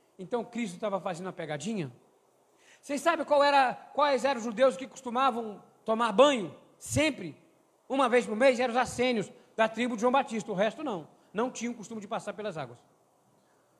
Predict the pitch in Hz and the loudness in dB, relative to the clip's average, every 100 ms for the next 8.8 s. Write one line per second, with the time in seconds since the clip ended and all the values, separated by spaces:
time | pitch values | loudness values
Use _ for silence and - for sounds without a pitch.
0 | _ - 202 202 190 143 139 123 110 - | _ -4 0 0 0 -6 -8 -10 -14 -20
1 | _ - - _ _ - - 302 - 359 | _ -18 -18 _ _ -20 -4 -2 4 2
2 | 359 415 359 339 339 339 320 311 269 311 | 4 2 4 2 2 2 4 2 0 -2
3 | 262 254 254 220 175 339 339 190 113 - | -2 -2 -2 -2 0 0 2 0 -4 -18
4 | _ _ _ 214 240 208 151 117 - _ | _ _ _ 0 2 2 0 -8 -20 _
5 | _ _ _ _ _ - 294 330 381 349 | _ _ _ _ _ -4 0 6 6 6
6 | 311 349 370 269 247 285 302 294 294 202 | 4 6 6 4 0 2 2 4 2 2
7 | 254 294 262 226 262 240 247 254 240 220 | 4 4 4 -2 -2 -2 -2 -4 -4 -4
8 | 220 202 196 247 262 190 - | -4 -2 2 6 6 2 -12